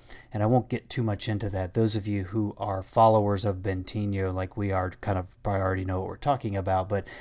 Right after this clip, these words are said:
his teaching just changed right there on the spot in the middle of an interaction, which was absolutely fascinating. Um, and then the whole seminar changed, and it took on a completely different character, and it became something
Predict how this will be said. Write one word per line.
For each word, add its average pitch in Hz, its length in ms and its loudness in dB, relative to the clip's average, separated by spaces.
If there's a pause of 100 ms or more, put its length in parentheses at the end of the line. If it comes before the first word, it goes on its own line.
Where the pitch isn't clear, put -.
(340)
his - 220 6
teaching 147 400 2
just 113 240 4
changed 135 340 6
right 110 180 4
there 110 140 0
on 95 120 -2
the 90 60 -4
spot 101 440 0
in 104 80 -8
the 104 80 0
middle 110 280 2
of 101 120 2
an 98 100 0
interaction, 92 720 -4
which 110 180 -10
was - 180 -8 (140)
absolutely 107 600 -2
fascinating. 98 880 -6
Um, - 380 -10 (720)
and 113 140 4
then 117 100 8
the 107 100 4
whole 107 180 2
seminar 131 440 2
changed, 123 460 0
and 98 80 -6
it 95 140 -10
took - 180 -6
on 104 140 -2
a 101 80 -4
completely 107 420 -6
different 101 340 -6
character, 123 520 0
and 104 80 0
it 98 80 -8
became 107 320 -2
something 101 580 -2